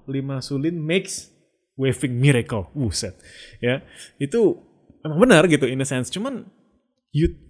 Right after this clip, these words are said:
you make it, you make your product into s-, into something else. It's a brand. Kasar gitu loh. Ya, sampai ada judul seperti itu, itu mem-, itu menggugah banget gitu loh kasarnya. Nah, sedangkan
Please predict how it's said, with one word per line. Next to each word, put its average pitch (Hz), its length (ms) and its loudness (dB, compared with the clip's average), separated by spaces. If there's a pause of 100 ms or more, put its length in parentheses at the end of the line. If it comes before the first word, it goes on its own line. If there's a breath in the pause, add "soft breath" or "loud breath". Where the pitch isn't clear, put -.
(540)
you 160 180 0
make 175 340 0
it, 170 180 -2 (440)
you 143 120 0
make 165 280 -2
your 143 160 0
product 113 480 -2 (280)
into 135 200 -10
s-, - 320 -10 (140)
into 139 140 -12
something 143 400 -6
else. 95 280 -8 (240)
It's - 160 -12
a 127 80 -8
brand. 117 400 2 (520 soft breath)
Kasar 127 280 -6
gitu 113 240 -8
loh. 104 400 -14 (160)
Ya, 127 300 -12
sampai 131 240 -6
ada 123 180 -4
judul 117 300 -4
seperti 147 320 -8
itu, 151 80 -4
itu 135 120 -8
mem-, 170 300 -6
itu 131 180 -12
menggugah 117 440 -2
banget 110 260 -8
gitu - 220 -12
loh 127 100 -14
kasarnya. 107 320 -10
Nah, 107 140 -10
sedangkan 143 340 -6